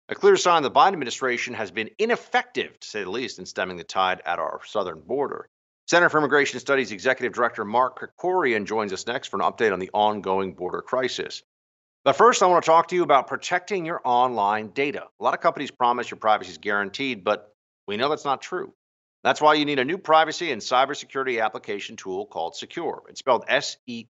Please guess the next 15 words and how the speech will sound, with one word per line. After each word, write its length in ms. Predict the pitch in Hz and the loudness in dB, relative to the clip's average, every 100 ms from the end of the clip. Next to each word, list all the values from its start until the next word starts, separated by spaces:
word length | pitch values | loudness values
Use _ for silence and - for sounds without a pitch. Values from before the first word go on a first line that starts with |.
| _ | _
K 200 | 110 98 | -2 -2
U 280 | 85 90 82 | -6 -14 -8
R. 280 | 85 71 - _ _ _ _ | -8 -8 -14 _ _ _ _
Secure 380 | - 117 160 185 | -10 -2 4 6
is 100 | 180 | 6
using 240 | 139 120 107 | 2 -4 -8
proprietary 640 | 85 120 131 151 160 160 | -2 2 2 2 0 -2
encryption 340 | 139 123 - | -4 -6 -6
and 100 | 117 | -6
offering 380 | 98 95 95 101 | -2 -2 -2 -8
secure 500 | - 95 - 143 139 - | -8 -12 -4 -2 -2 -2
instant 440 | 147 165 - 151 | -4 -4 -8 -4
messaging 460 | 117 110 101 110 - | -4 -4 -6 -10 -6
and 260 | 98 107 98 | -4 -4 -4
email. 400 | 95 80 - | -8 -8 -12